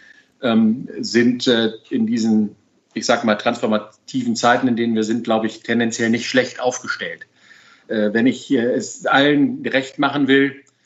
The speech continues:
dann werde ich eben sehr langsam, sehr komplex, äh, und, äh, verliere manchmal vielleicht auch, äh, die Botschaft meines Produktes aus den Augen. Das passiert uns nicht, weil wir typischerweise in der Nische unterwegs sind. Das gilt sowohl für die Agila als Haustierversicherer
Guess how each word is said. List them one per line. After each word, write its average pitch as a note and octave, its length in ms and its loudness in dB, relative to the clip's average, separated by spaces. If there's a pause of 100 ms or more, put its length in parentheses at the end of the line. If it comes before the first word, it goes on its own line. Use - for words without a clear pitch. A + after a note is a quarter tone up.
(340)
dann B2+ 380 -6
werde C3 280 2
ich - 220 -10
eben A#2+ 340 -2
sehr C3 280 2
langsam, C3 500 2
sehr B2+ 180 0
komplex, C3 840 -4
äh, B2 280 -8 (100)
und, A2+ 400 -4
äh, A2 80 -2
verliere A#2+ 360 2
manchmal A#2+ 320 2
vielleicht A#2 280 0
auch, - 260 -4 (340)
äh, A2+ 220 2
die G#2 140 -8 (100)
Botschaft B2+ 420 2
meines A2+ 260 0
Produktes - 380 -8
aus F#2+ 220 -10
den F#2+ 120 -4
Augen. F#2+ 440 0 (340)
Das B2+ 160 0
passiert C#3+ 460 2
uns C#3 220 2
nicht, C3+ 280 0
weil C3 160 2
wir C3 240 -2 (920)
typischerweise C3 580 2
in C#3 100 -4
der B2 120 -2
Nische C3+ 320 0
unterwegs B2+ 500 -4
sind. D3+ 300 0
Das C3+ 160 -4
gilt C3+ 200 2
sowohl C3 220 -2
für C3 160 -8
die A2+ 160 -4
Agila A#2+ 380 2
als A2 240 -4
Haustierversicherer B2 920 -2